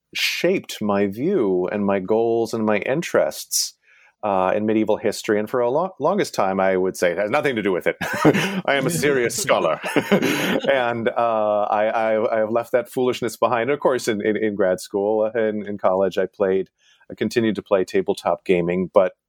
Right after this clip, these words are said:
Speaker 1: tried to keep it as separate as possible. But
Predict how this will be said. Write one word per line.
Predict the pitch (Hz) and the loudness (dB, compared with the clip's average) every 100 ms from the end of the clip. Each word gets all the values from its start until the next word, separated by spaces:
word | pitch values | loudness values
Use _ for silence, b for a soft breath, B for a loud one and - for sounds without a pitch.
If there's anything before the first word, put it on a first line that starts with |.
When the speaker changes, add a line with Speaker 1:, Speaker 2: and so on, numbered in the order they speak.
| _ - | _ -2
Speaker 1:
tried | 127 | -2
to | 123 | 0
keep | 123 - | -2 -2
it | 110 | 0
as | 117 - | 0 0
separate | - 113 123 107 | 0 0 2 -2
as | - | -4
possible. | - 170 190 139 98 - _ b b b b b 123 | -2 0 0 0 -2 -2 _ b b b b b -6
But | 151 135 - | -2 -2 -4